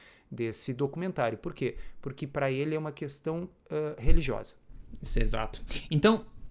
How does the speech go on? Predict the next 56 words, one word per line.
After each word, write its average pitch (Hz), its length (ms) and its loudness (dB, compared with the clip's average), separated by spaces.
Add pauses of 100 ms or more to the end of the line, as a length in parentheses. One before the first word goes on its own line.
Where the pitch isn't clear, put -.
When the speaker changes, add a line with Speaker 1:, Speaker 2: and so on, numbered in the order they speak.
Speaker 2:
pra 165 100 6
gente 180 180 4
começar 180 360 6
agora, 160 200 8
a 175 40 8
partir 208 260 6
desse 226 100 0
momento, 156 300 6
quero 156 160 4
pedir 147 200 4
permissão 139 440 4
já 131 160 4
pra 123 220 0
ser 127 100 -2
um 127 80 4
pouco 147 440 4
menos 139 300 2
polido 220 420 4
e 131 40 2
um - 20 2
pouco 131 220 -2
mais 135 180 4
enfático 131 560 0
no 120 80 2
como 127 180 0
é 120 40 4
que 120 80 -6
vai 120 100 2
ser 117 140 -2
daqui 120 380 2
em 131 100 -2
diante, 117 360 0
tá? 131 180 4 (160)
Eu 156 80 0
dou 185 80 6
permissão 185 360 2
pra 160 80 -2
você 160 80 -2
também, 127 240 4
Speaker 1:
Permissão 123 240 6
Speaker 2:
Torçoto, 135 220 8
pra 131 100 8
ser 135 60 8
Speaker 1:
concedida. 131 280 12
Speaker 2:
também, 113 320 4
tá? 131 220 2 (260)
Também 120 240 2
dou 143 100 6
permissão 135 340 4
pra 139 100 4
ser 131 140 0
mais 127 200 2
enfático, 127 460 0
como 135 120 0
você 139 120 0
quiser, 143 400 4